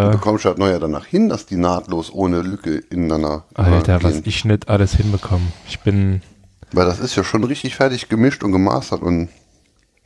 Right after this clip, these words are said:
Speaker 2: Ja, ich bekomme das mit Sicherheit hin.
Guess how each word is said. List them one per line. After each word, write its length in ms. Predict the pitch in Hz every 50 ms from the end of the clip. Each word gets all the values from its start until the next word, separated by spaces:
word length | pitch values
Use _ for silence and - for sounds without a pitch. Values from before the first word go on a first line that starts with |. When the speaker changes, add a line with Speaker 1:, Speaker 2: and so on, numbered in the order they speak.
| - - _ _ -
Speaker 2:
Ja, 240 | - 104 95 98 104 113
ich 100 | 110 -
bekomme 300 | - 95 - 98 98 98
das 160 | 92 87 - - _ _ _ -
mit 320 | - 92 90 92 95 92 -
Sicherheit 380 | - 95 92 98 87 90 87
hin. 180 | 90 87 85 85